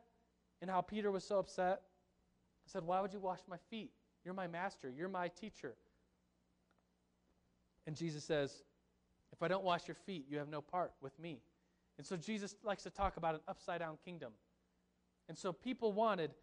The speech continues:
some people, the people that Jesus was really telling this parable to, didn't understand the kingdom because they wanted this. They wanted the white horse king to come in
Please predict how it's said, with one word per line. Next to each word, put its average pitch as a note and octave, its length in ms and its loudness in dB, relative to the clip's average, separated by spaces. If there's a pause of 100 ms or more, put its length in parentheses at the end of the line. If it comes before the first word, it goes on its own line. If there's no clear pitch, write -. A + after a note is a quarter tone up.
(100)
some B3+ 220 0
people, F#3 380 0 (160)
the F3+ 60 -2
people A3+ 320 0
that G3 140 -2
Jesus G#3 360 -2
was F3+ 120 -4
really G#3 220 6
telling G3 300 2
this F#3 120 -8
parable G3+ 360 0
to, A3+ 260 -2 (840)
didn't A#3 240 2
understand G#3+ 480 -4
the F3+ 60 -8
kingdom D#3 440 -4 (300)
because F#3+ 220 4
they A3+ 140 6
wanted G3+ 360 4
this. F#3 400 -2 (260)
They G#3 80 2
wanted G#3 320 2
the G3 80 -2
white F#3+ 240 2
horse F3 400 -2
king G3+ 240 -8
to D#3 60 -6
come F#3 200 -6
in E3+ 180 -4